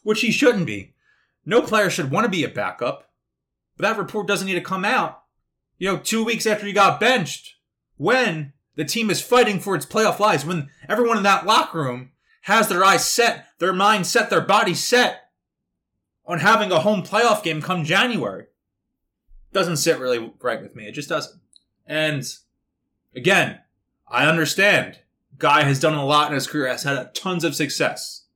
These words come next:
Someone in him, his background, should they want to be a backup? No. Will he be a backup next year? No. He will either be starting here, which seems unlikely at this point in time, or he'll be starting elsewhere.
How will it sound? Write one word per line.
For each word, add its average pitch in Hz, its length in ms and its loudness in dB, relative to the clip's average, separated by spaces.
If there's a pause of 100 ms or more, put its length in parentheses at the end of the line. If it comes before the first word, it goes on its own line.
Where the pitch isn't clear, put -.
(800)
Someone 165 380 -2
in 151 80 0
him, 160 320 0
his 156 200 -6
background, 160 640 -2 (840)
should - 180 -8
they 170 80 6
want 165 140 2
to 160 60 0
be 165 100 2
a 160 60 2
backup? 147 480 2
No. 120 280 0
Will 123 180 -4
he 165 120 -2
be 175 160 -2
a 156 40 2
backup 139 520 0
next 135 300 -8
year? 135 320 -8 (120)
No. 143 360 -4 (260)
He 139 120 -4
will 143 180 0
either 139 200 2
be 120 140 -6
starting 151 460 0
here, 135 440 -4
which 113 220 -12
seems 135 220 -6
unlikely 123 400 -6
at 110 100 -4
this 113 140 -6
point 107 260 -12
in 107 60 -16
time, 98 300 -10 (200)
or 120 100 -6
he'll 110 100 -6
be 117 60 -10
starting 113 400 -6
elsewhere. - 500 -18